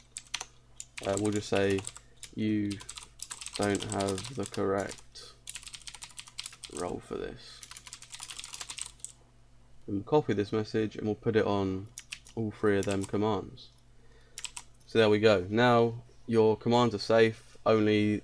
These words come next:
in my case, the admin role can use that command. So then if you want to use a different role, just show the method with a backslash and put the I D in,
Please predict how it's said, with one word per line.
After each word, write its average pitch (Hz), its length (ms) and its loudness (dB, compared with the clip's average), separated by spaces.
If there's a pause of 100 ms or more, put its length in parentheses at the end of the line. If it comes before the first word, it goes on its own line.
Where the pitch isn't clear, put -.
in 110 160 2
my 127 200 6
case, 113 420 4
the - 160 -2
admin 104 480 4
role 101 380 2 (340)
can 107 200 0
use 107 420 0 (120)
that 104 220 -2
command. 117 420 -2
So 104 260 2
then 104 300 4 (600)
if - 60 -8
you 123 80 4
want 117 80 6
to 113 60 6
use 110 120 2
a 107 60 -4
different - 340 -2
role, 113 400 4
just - 160 -12
show 107 220 6
the 101 120 0
method 101 360 0
with 101 100 2
a 95 60 0
backslash 107 680 2 (120)
and 101 240 -6 (120)
put 131 120 -2
the 113 100 0
I 113 140 4
D 131 160 2
in, 92 200 -4